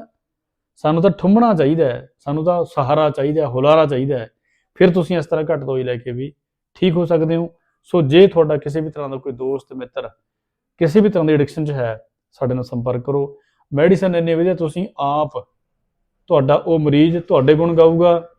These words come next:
ਤੇ ਤੁਸੀਂ ਸਾਨੂੰ ਵੀ ਸ਼ਾਬਾਸ਼ੀ ਦਿਓਗੇ, ਐਪਰੀਸ਼ੀਏਟ ਕਰੋਗੇ। ਸਾਡੀ ਵੀਡੀਓ ਤੁਸੀਂ ਦੇਖਦੇ ਹੋ, ਤੁਹਾਡਾ ਧੰਨਵਾਦ।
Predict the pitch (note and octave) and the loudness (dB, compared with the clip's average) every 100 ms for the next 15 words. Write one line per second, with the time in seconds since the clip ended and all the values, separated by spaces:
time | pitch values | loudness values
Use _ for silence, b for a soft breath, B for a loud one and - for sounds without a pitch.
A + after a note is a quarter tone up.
0 | _ _ _ _ - F3+ F3 D#3 F3 E3+ | _ _ _ _ 0 0 2 0 0 -2
1 | D3 _ - C#3 D3+ E3+ E3 E3+ - - | -6 _ -6 -4 -2 0 0 -2 -8 -10
2 | B2+ C3+ C#3 D3 C#3 C#3 C#3+ - B2 C#3 | -6 -4 -6 -6 -4 -4 -6 -8 -10 -8
3 | C3 C3 B2+ C3 C3 C3+ C3+ _ _ _ | -10 -10 -12 -10 -6 -6 -8 _ _ _
4 | - C3 C3+ B2 C#3 C#3+ - B2+ C#3 A#2+ | -6 -2 0 -2 -4 -6 -10 -10 -6 -6
5 | B2 B2+ C3+ C3+ B2+ B2 C3 B2 B2 C3 | -6 -4 -4 -4 -8 -10 -12 -8 -6 -4
6 | C#3 | -6